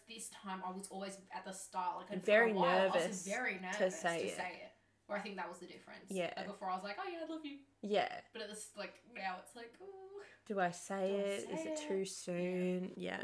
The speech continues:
Speaker 2: a hundred percent. I think that that's a good sign, though.
Speaker 1: Mm-hmm.
Speaker 2: Um,
Speaker 1: Yeah, if it's easy to throw around.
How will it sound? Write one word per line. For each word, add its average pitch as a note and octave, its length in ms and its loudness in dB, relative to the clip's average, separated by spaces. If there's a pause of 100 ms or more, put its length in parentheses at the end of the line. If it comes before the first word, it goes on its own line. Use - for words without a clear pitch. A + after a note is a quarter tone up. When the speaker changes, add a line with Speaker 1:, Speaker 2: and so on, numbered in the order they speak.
Speaker 2:
a - 40 -6
hundred F3+ 260 -4
percent. - 420 -6 (880)
I F3 60 -4
think G3 220 -6
that A#3 140 -8
that's A3 180 -6
a G#3 60 -4
good F3+ 260 -4
sign, E3+ 480 -8
though. - 560 -16
Speaker 1:
Mm-hmm. G3+ 800 -12
Speaker 2:
Um, G#3 360 2
Speaker 1:
Yeah, G3+ 100 -10
if F#3+ 160 -12
it's - 200 -12
easy G3 340 -12
to B3+ 120 -14
throw C#4 480 -8
around. F#3+ 580 -8